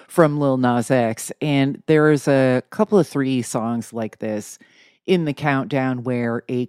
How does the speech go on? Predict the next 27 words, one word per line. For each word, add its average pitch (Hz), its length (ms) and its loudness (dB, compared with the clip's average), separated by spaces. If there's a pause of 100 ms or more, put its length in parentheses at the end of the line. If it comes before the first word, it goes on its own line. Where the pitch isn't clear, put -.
current 131 560 -2
hip - 360 -4
hop 123 240 -4
artist 117 480 -2
really 123 300 -2
kind 123 360 -4
of, 117 260 -4 (260)
um, 113 440 -6 (140)
pulled 147 360 2
someone 131 380 0
who 123 140 -12
didn't 147 280 -4
really 127 300 -2
belong 123 420 -2
on 117 100 -6
the 113 60 -6
scrap 117 420 -2
heap, 127 360 -6
but 113 300 -4 (100)
was 117 320 -6
there 113 260 -2
anyway, 135 640 0 (420)
off 120 300 -2
the 151 80 -2
scrap 143 440 2
heap 160 420 -4
and, 123 260 -4